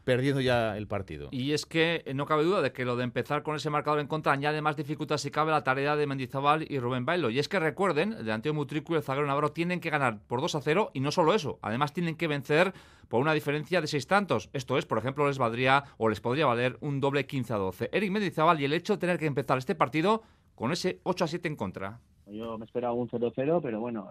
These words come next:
Speaker 3: eh, los, los que mandan o los que piensan que, que creen que es así, pues nada,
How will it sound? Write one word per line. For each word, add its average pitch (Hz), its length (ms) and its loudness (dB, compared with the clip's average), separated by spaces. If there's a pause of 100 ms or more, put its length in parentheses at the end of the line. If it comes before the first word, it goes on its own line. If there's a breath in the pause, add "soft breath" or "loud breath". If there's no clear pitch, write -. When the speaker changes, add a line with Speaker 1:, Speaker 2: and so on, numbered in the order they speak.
Speaker 3:
eh, 98 340 -16
los, 104 160 -12 (440)
los 120 160 -6
que 117 400 -6
mandan 123 340 -2
o 110 120 -2
los 110 220 -4
que 117 240 -6
piensan 123 380 -8
que, 120 400 -2 (920)
que 120 360 0
creen 127 260 -4
que 131 80 -4
es 123 80 -6
así, 127 260 0
pues 123 160 -8
nada, 110 280 -4